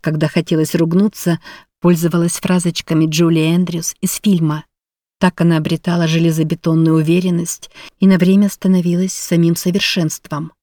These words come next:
«Простите, мэм», пробормотал Эл. Он не только убрал руку от горла пожарного,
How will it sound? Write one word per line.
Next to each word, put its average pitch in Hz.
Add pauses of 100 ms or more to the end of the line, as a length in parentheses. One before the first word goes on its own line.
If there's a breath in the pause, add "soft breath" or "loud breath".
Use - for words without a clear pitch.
(680)
«Простите, -
мэм», 147 (400)
пробормотал 156
Эл. 156 (400)
Он 175
не 165
только 180
убрал 156
руку 165
от 156
горла 160
пожарного, 170